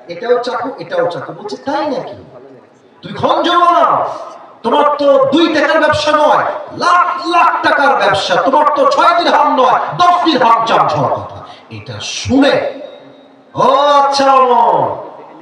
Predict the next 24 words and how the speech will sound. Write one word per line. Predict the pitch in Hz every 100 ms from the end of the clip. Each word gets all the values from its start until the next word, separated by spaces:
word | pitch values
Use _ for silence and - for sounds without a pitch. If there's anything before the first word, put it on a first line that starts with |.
| -
এই | 180 196
হচ্ছে | 196 - 170
অবস্থা। | 170 151 143 - 131 127 - - - -
সবাই | - 160 165 240 226
যেহেতু | 185 196 196 175
মুসলমান, | 165 180 175 160 156 143 139 - - -
তাই | 170 220 -
তুমি | 170 160
সবার | 147 - 156 151 143
বেলায় | 151 - - - 104
নরম, | 113 131 139 110 - - - - -
আর | 110 123
আমি | 156 254
যেহেতু | 220 233 226
কাফের, | - 175 175 170 151 -
তাই | 156 170 170
তুমি | 165 147
আমার | 143 151 151
বেলায় | 165 - - - 330 - 233 277 294 294 -
গরম। | 135 139 127 131 131
আচ্ছা, | - 165 - -
তোমার | 135 156 160 208 214
বিচার | 202 185 208 208 220 - - -
আমি | 127 127